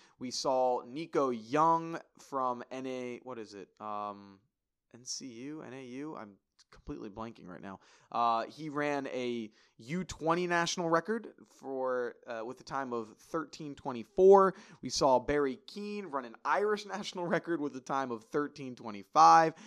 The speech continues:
and we saw George Kush, uh, set a South African national record with a time of thirteen twenty-eight, uh, as well as Wesley Kiptoo having the third fastest five K time in college history. So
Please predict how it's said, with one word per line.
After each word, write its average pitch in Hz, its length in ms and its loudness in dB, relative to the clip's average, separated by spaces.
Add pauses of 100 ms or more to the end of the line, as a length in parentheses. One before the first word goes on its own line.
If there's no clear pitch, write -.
(140)
and 131 80 -8
we 135 100 -4
saw 131 380 0
George 147 640 -2
Kush, 156 400 2 (340)
uh, 117 260 -4
set 127 420 -6
a 117 120 -8
South 151 480 2
African 143 480 2
national 131 440 -6
record 120 320 -8
with 113 140 -14
a - 40 -20
time 117 400 -10
of 110 140 -8
thirteen 135 720 -2
twenty-eight, 123 580 -4 (300)
uh, 117 220 -2
as 120 140 -4
well 147 300 6
as 127 160 -2
Wesley 160 320 0
Kiptoo 131 480 -4
having 120 260 -4
the 107 60 -10
third 151 420 -4
fastest 123 580 -4
five 117 300 2
K 110 180 -4
time 110 480 -6 (300)
in 135 320 0
college 117 560 4
history. 90 480 -6 (300)
So 113 380 -2